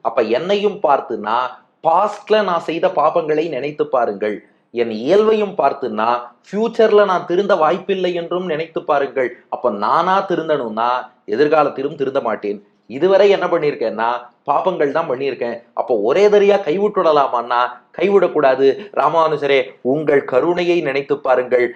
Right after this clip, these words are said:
அதான் மூணாவது விஷயம், எண்ணில் பல்குணத்தை உன்னையும் பார்க்கில். அப்போ ஒண்ணு என்னையும் பார்த்து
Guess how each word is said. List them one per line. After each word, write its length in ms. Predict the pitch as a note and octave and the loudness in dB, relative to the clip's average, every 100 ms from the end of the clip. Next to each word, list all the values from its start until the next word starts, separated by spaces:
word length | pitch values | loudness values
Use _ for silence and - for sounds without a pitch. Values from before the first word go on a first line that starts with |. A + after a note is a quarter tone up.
| - | -4
அதான் 260 | A#2+ D3+ D3 | 0 0 0
மூணாவது 340 | D3+ F#3 E3 | -2 0 0
விஷயம், 480 | C#3 A#2+ C3 B2+ B2 - - | -2 -4 -4 -2 -4 -10 -4
எண்ணில் 640 | C3+ D#3 F3+ F3 F3+ G3 - | 0 0 0 -2 0 -2 0
பல்குணத்தை 640 | C#3 D#3 D3+ D3+ C#3+ - | 0 0 -2 0 -2 0
உன்னையும் 640 | E3+ B2+ B2 C#3+ C3+ B2+ B2+ | 0 0 -4 -4 -4 -4 -6
பார்க்கில். 440 | G2 F#2 - - - _ | -4 -4 -6 -14 -14 _
அப்போ 240 | - F#2+ E2 | -8 -4 -2
ஒண்ணு 380 | A2+ D#3 F3 F3+ | -2 -2 -2 -2
என்னையும் 460 | B2 C#3+ D#3+ - - | -2 -2 -6 -6 -2
பார்த்து 460 | B2 A#2+ G#2 - | -2 -2 -8 -12